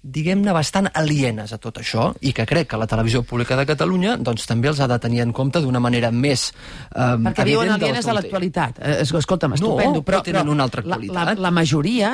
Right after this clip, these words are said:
Speaker 2: de
Speaker 1: Tenen una
Speaker 2: gent,
Speaker 1: altra manera
Speaker 2: la
Speaker 1: de veure
Speaker 2: majoria de
Speaker 1: les
Speaker 2: gent de
Speaker 1: coses.
Speaker 2: Catalunya, segons les enquestes, també les del cis, eh, viuen pendents d'aquesta sentència que consideren injusta. Hi ha un, hi ha un ampli consens en això.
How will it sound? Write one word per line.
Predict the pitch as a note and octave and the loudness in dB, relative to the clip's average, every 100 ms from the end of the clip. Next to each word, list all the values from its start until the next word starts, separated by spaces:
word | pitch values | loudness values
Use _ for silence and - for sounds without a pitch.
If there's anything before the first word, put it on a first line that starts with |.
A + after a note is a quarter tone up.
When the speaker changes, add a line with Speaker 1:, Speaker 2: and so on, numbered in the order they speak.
| D4 | -2
Speaker 2:
de | |
Speaker 1:
Tenen | - | -4
una | F#3+ | -2
Speaker 2:
gent, | G3+ G3 B3 | 0 2 0
Speaker 1:
altra | C#4 A#2+ | -2 -2
manera | A#2+ A#2+ | 0 0
Speaker 2:
la | F3 | 2
Speaker 1:
de | |
veure | E3+ | 2
Speaker 2:
majoria | D#3+ F3 | 2 4
de | A#3+ | 4
Speaker 1:
les | A3 | 4
Speaker 2:
gent | G#3 | 2
de | |
Speaker 1:
coses. | F3+ E3 | 0 0
Speaker 2:
Catalunya, | F#3 G#3+ D#3+ | 0 2 2
segons | - C#3+ F#3+ A3+ | 0 0 2 2
les | F#3 | 2
enquestes, | D3 C#3 G3+ F3+ D3+ - | 2 0 0 -2 -4 -4
també | D3 B2+ | -2 0
les | D#3+ C#3+ | 2 2
del | C#3 | 0
cis, | - A3+ C#4+ - - - - - | 2 0 0 -4 -12 -16 -12 -2
eh, | D#3+ C#3+ C3+ - | 2 4 2 -2
viuen | - C#3 A3 A#3 G#3 C#4 C#4 | -6 0 2 2 2 0 -4
pendents | - E3 E3 E3+ A#3 - - - - | -4 0 2 2 0 -4 -8 -14 -8
d'aquesta | E3+ F3+ E3 D#3 - F#3+ | 0 0 0 -2 0 0
sentència | F#3+ E3+ F3 G3 | 0 0 0 0
que | G#3 | 0
consideren | E3+ E3 D3+ F#3 G3 | 0 0 0 2 2
injusta. | D3 F3 - - A#2+ | 2 0 -4 -6 -6
Hi | F#3 F3 | -2 2
ha | |
un, | F#3 G3 | 2 2
hi | E3+ | 2
ha | |
un | F#3 | 2
ampli | A3 A#3+ G3+ | 0 -2 -4
consens | F3+ E3 D#3 A#3+ A#3 E3+ - - - | -2 -2 0 0 2 0 -4 -16 -2
en | E3 | 0
això. | D3 - C#3 | 0 2 0